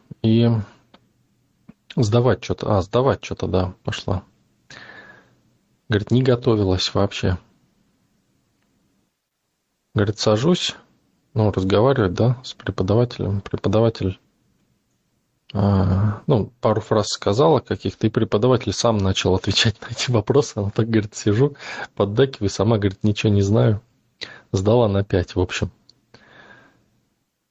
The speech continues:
А, следующий момент был, там надо было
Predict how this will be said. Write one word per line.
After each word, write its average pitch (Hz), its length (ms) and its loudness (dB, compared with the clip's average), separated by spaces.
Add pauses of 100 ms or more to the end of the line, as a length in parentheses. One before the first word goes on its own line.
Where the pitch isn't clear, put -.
(160)
А, 95 480 2 (580)
следующий 113 760 0
момент 117 460 2
был, 98 300 2
там 95 380 0
надо 95 220 2
было 92 440 2